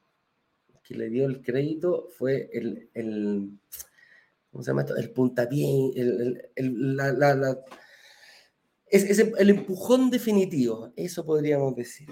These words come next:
Oye, me tengo que, ah, aquí,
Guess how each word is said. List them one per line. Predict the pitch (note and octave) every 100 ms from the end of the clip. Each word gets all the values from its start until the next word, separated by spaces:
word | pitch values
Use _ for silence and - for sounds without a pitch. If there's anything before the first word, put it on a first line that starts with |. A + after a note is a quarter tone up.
| -
Oye, | - - - -
me | C3+
tengo | D3+ F#3 E3+ F3
que, | F3+ F#3+ E3+ - - _ _
ah, | C3 C3+ C#3+ C#3+ C#3 C3+ C#3 C3+
aquí, | C3+ B2 -